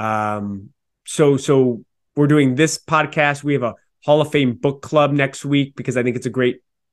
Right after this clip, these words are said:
stocking stuffer. I wanna get that out of the way. And then after that, it's gonna be straight baseball for a while, two thousand twenty-four Hall of Fame candidates. So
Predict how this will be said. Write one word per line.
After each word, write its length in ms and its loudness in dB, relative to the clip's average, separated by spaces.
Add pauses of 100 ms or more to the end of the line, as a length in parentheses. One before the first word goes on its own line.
(180)
stocking 460 -2
stuffer. 340 -2
I 40 4
wanna 180 2
get 200 -6
that 120 2
out 60 2
of 60 2
the 40 0
way. 240 0 (460)
And 180 -2
then 260 0
after 380 0
that, 180 2
it's 120 -4
gonna 160 -2
be 100 -2
straight 460 -2
baseball 420 2
for 180 0
a 80 4
while, 280 2
two 180 -4
thousand 280 0
twenty-four 520 -2
Hall 200 -2
of 60 -10
Fame 200 -4
candidates. 420 -12
So 220 -6